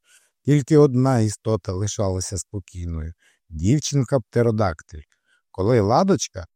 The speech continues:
а це була саме вона, глянула на досвіта своїми сумними синіми очима, він зрозумів,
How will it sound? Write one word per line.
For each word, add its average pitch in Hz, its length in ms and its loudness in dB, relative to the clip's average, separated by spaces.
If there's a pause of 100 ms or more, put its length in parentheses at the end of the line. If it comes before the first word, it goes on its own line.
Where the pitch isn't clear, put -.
а - 120 -8
це 117 160 -2
була 110 320 0
саме 104 360 0
вона, 101 360 -2 (300)
глянула 123 600 2
на 117 140 2
досвіта 104 640 -4
своїми 110 540 -2
сумними 117 600 0
синіми 98 540 -2
очима, 113 540 -4 (420)
він 160 240 2
зрозумів, 147 720 0